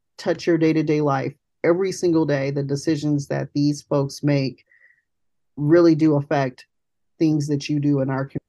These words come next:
community. Uh, so much more, I think, than at the state and local level.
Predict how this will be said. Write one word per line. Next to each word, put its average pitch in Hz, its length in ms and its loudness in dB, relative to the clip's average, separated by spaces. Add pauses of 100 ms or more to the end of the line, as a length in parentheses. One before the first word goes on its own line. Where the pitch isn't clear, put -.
(160)
community. 135 640 -4 (400)
Uh, 135 200 0
so 233 220 2
much 196 280 2
more, 135 400 -4 (220)
I 147 220 2
think, 131 420 -8
than 135 540 -2 (120)
at 143 220 -2
the 139 80 -4
state 139 340 -4
and 143 120 0
local 139 300 -4
level. 117 380 -8